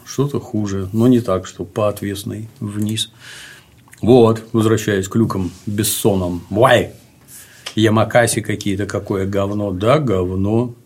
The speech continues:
Но при этом он заснял художественный фильм «Леон».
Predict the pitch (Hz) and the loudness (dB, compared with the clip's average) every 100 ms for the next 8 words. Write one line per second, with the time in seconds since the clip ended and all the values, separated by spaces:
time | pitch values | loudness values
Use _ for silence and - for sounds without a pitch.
0 | _ - - _ _ _ 117 107 95 120 | _ -20 -20 _ _ _ -2 0 2 2
1 | 143 127 104 98 104 131 120 113 104 117 | 2 0 -2 -4 -4 -2 -2 -2 -2 -2
2 | - 95 92 98 92 98 101 101 110 117 | -2 -6 -4 -2 0 0 0 0 0 -2